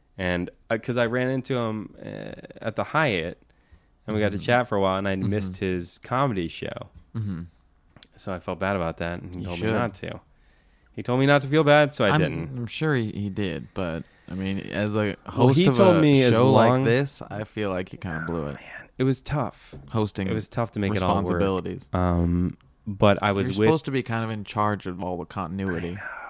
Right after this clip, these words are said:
Speaker 1: Well, anyway, I ran into him, so it was okay. I got to see him, and then I forgot to ask him about the theme song. So after
Speaker 2: <laughs>
Speaker 1: he left, I texted him,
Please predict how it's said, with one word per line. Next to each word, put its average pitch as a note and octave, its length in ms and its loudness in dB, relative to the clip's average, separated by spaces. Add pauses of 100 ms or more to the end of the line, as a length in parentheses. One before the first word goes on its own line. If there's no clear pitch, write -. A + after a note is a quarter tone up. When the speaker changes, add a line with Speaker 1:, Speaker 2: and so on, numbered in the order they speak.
(120)
Speaker 1:
Well, D3 220 4
anyway, E3 300 2
I A#2 80 -2
ran C3+ 260 0
into D3 260 -4
him, - 240 -10 (240)
so - 160 -2
it A#2 40 4
was A2 140 2
okay. G#2 520 0 (320)
I A#2 60 -8
got A#2 100 0
to G2+ 80 -8
see B2+ 200 -4
him, F#2 180 -6
and G#2 180 -4
then G#2 280 -4
I G2 220 -4
forgot A2+ 580 -2
to - 140 -8
ask A2+ 300 -6
him F2 200 -10
about E2+ 380 -8
the F2 120 -8
theme G#2 340 -6
song. - 420 -10
So - 160 -6
after G2+ 560 0 (120)
Speaker 2:
<laughs> - 60 -20 (300)
Speaker 1:
he G#2+ 120 0
left, A2 280 2
I F2+ 100 0
texted G2+ 480 -2
him, F2 320 -2